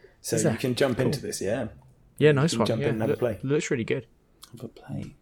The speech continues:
Speaker 3: okay. All right, nice one. Uh, next one, The Last Worker, coming out on P C, October nineteenth. Uh, The Last Worker is a first-person narrative adventure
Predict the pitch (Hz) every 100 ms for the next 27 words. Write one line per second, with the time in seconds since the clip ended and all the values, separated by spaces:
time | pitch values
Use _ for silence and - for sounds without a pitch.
0 | 139 - 131 - _ - - - - -
1 | - 214 214 214 233 214 151 135 185 190
2 | 190 - _ 196 220 - - 196 156 139
3 | 127 120 - 120 117 143 160 180 180 -
4 | 160 165 160 143 120 156 147 127 175 165
5 | 165 180 147 151 143 139 147 143 190 185
6 | - - - 156 156 170 165 180 156 156
7 | 139 143 160 160 156 151 147 151 156 147
8 | 151 143 - 190 202 214 208